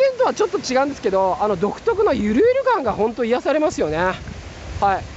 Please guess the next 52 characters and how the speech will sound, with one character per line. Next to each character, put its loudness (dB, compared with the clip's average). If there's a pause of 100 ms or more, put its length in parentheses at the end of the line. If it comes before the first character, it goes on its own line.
(220)
な 0
ん -2
か 0
ア 2
ン 4
デ 0
ィ -4
さ 2
ん 0
の 0
動 2
画 2
見 -4
て 0
ね、 0
「あ 2
ー、 -18
こ -2
の 2
ゆ 2
る 2
ゆ 2
る 2
は」 4
っ -12
て、 -6 (680)
す -2
ご 4
い 0
い 0
い 0
な 2
ー -2
っ -14
て -6
思 -2
っ -2
て -2
ね、 -2 (140)
今 2
県 0
も 2
た 0
ま 2
に 0
ゆ 0
る 2
ゆ 2
る 0
と -2
か 0
ね、 0